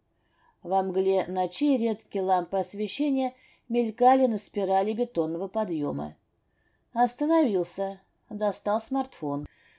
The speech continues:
"Петр Сергеевич, мы попали под дождь", выслушав собеседника, ответил. "Да, на паркинг заехали. Координаты сейчас скину". "Понял".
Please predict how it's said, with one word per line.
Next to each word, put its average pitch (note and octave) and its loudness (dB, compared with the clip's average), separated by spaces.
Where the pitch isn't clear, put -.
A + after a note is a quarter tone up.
"Петр B3 6
Сергеевич, B3 4
мы B3+ 0
попали A#3+ 4
под A#3 4
дождь", E3 4
выслушав F3+ -2
собеседника, F#3+ -4
ответил. D#3 -4
"Да, G3 2
на C#4 4
паркинг G#3+ 4
заехали. D#3+ 0
Координаты A#3+ 4
сейчас A3+ -2
скину". E3+ -4
"Понял". G3+ 0